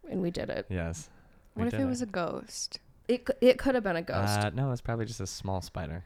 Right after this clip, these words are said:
Speaker 1: It
Speaker 2: But
Speaker 3: Ooh, it's still not great. <laughs>
Speaker 1: It wasn't great, but, w-, but the door wasn't even closed. We were all fine. We had, like, a system where he would hand me something, then I would hand it to Kyle, who would hand it to David,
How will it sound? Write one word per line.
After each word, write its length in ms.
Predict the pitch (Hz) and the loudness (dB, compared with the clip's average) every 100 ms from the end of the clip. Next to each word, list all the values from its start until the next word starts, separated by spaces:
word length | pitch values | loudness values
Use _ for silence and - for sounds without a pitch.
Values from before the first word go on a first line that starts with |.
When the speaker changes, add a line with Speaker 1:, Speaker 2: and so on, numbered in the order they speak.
| - | -8
Speaker 1:
It 160 | - - - - | -8 -8 -20 -10
Speaker 2:
But 140 | 90 | 0
Speaker 3:
Ooh, 320 | 302 359 214 | 2 2 2
it's 120 | 175 - | -2 -6
still 240 | - 339 | -4 -2
not 220 | 359 285 | -2 -4
great. 360 | 180 196 247 254 - | 0 0 0 -2 -6
<laughs> 100 | - | 4
Speaker 1:
It 80 | 233 | 6
wasn't 320 | 247 247 - | 6 4 -2
great, 340 | 165 117 - | 0 0 2
but, 240 | 202 - - | 2 2 -4
w-, 320 | 214 208 - 202 | -8 -8 -6 -4
but 200 | - - | -4 -4
the 80 | 190 | -4
door 240 | 180 185 247 | 2 4 6
wasn't 260 | 269 269 | 6 4
even 140 | 285 277 | 4 2
closed. 460 | - 147 151 - - | -2 -8 -8 -10 -4
We 80 | 180 | -4
were 160 | 156 | -2
all 140 | 196 214 | -2 -4
fine. 340 | - 143 147 | -6 -8 -6
We 80 | 180 | -4
had, 200 | 185 185 | -4 -2
like, 180 | 180 - | -2 -2
a 80 | 175 | -8
system 580 | - 190 - 202 190 196 - | -6 -6 -4 -2 -2 -2 -2
where 400 | 175 156 170 - - - - | -2 -2 -4 -6 -20 -20 -20
he 280 | - 226 | -4 -2
would 220 | 233 214 208 | 2 0 0
hand 380 | 208 185 196 151 | -2 0 -2 -4
me 120 | 180 | -6
something, 520 | - 170 180 165 175 | -2 -4 -2 -4 -4
then 120 | 151 | -6
I 100 | 151 | -4
would 120 | 156 | -6
hand 240 | - 160 135 | -6 -10 -10
it 100 | - | -14
to 60 | - | -12
Kyle, 340 | 165 143 143 | -8 -8 -8
who 100 | 143 | -8
would 100 | 135 | -8
hand 180 | 143 143 | -8 -10
it 160 | - - | -12 -12
to 60 | |
David, 380 | - 131 123 | -6 -6 -6